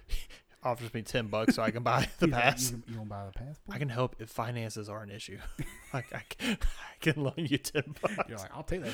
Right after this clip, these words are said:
Speaker 1: ten bucks, but I, I'm still not getting the Fortnite Battle Pass."
Speaker 2: I end up getting the Fortnite Battle Pass. <laughs>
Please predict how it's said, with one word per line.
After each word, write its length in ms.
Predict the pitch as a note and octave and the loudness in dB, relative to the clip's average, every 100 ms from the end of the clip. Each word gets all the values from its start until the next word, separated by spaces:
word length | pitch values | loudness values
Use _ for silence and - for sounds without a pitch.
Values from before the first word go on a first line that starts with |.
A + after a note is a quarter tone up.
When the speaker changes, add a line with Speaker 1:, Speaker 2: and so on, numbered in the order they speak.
| - | -4
Speaker 1:
ten 100 | A#2 | -4
bucks, 220 | C3 - | -6 12
but 120 | A#3+ | 12
I, 200 | - D#3 - | 12 2 4
I'm 200 | F#3+ E3+ | 6 6
still 180 | - D#3 | 4 4
not 160 | C#3+ | 4
getting 160 | E3 C#3+ | 4 4
the 60 | C#3 | 2
Fortnite 360 | D#3 D3 D3 | -2 2 2
Battle 260 | C3+ D#3 B2+ A2 | 2 0 -2 -6
Pass." 300 | - - E3+ | -12 -12 -4
Speaker 2:
I 100 | A#2 | 0
end 100 | A#2+ | 0
up 60 | A2+ | 0
getting 220 | A2 G#2 | -2 -4
the 40 | |
Fortnite 240 | G2+ G2+ G2 | -4 -4 -4
Battle 180 | - A#2+ | -8 -2
Pass. 320 | - - - C6+ - - C6+ - - - - - - - | -2 0 -2 -4 0 0 0 -14 -16 -14 -14 -16 -20 0
<laughs> 240 | G3 F#3+ | 4 4